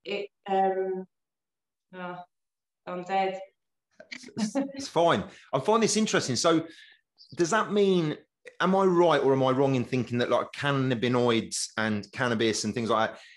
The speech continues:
Speaker 2: is just like the plant, the, the benefits we get from a plant-based diet? You know, there's a big rave about plant-based and plant, plants cure, help us, and, um, they get rid of all those. Obviously, we're not medical professionals, so we can't say it does,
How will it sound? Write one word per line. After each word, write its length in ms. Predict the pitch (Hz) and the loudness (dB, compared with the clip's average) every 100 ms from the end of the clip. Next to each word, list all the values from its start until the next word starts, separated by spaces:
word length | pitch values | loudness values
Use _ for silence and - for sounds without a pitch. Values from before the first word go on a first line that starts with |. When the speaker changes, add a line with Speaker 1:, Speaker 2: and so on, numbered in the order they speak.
| _ - | _ -4
Speaker 2:
is 160 | 135 - | -4 -2
just 280 | 156 - | -4 -2
like 260 | 151 143 - | 0 0 -2
the 60 | - | -8
plant, 500 | - 143 147 143 120 | -4 -2 0 0 -2
the, 180 | - - - - | -4 -6 -20 -16
the 180 | 117 139 | -6 -2
benefits 500 | 160 156 - 143 139 | 0 0 -4 -4 -2
we 80 | |
get 140 | 135 - | -2 -2
from 100 | 131 | -6
a 40 | |
plant-based 880 | 135 143 151 151 127 147 147 - - | -6 -2 0 0 -2 -2 -2 -2 -4
diet? 380 | 104 90 87 101 | 0 0 0 -4
You 100 | 117 | -4
know, 160 | 120 110 | -2 0
there's 180 | 110 104 | -2 -4
a 40 | |
big 300 | - 151 117 | -4 -4 -2
rave 300 | 127 120 107 | -2 0 0
about 280 | 113 - - | -2 -4 -4
plant-based 720 | 139 131 123 113 95 98 104 | 0 0 0 -2 -4 -4 -8
and 160 | 101 | -10
plant, 380 | - 127 120 113 - - - _ | -4 0 0 -2 -8 -20 -20 _
plants 360 | - 127 113 - | -2 -2 -2 -6
cure, 280 | - 127 110 | -2 0 2
help 280 | 127 123 120 | 0 0 -4
us, 280 | 104 - - | -4 -6 -6
and, 260 | 104 101 - - - _ | -6 -8 -12 -20 -20 _
um, 180 | 98 98 | -4 -2
they 80 | 113 | -2
get 120 | 110 | -2
rid 80 | 120 | -2
of 60 | 127 | 0
all 100 | 127 | 2
those. 340 | 123 110 - _ _ - - _ | 0 0 -8 _ _ -20 -20 _
Obviously, 340 | 117 110 113 107 | -2 -2 -2 -2
we're 160 | 107 | 0
not 140 | 107 107 | -2 -2
medical 300 | 101 101 101 | -6 -6 -12
professionals, 500 | - 107 - 101 - | -6 -4 -4 -6 -4
so 80 | |
we 80 | 98 | -6
can't 280 | - 107 - | -4 -4 -4
say 200 | 104 101 | -4 -4
it 100 | - | -2
does, 300 | 104 92 | -2 -2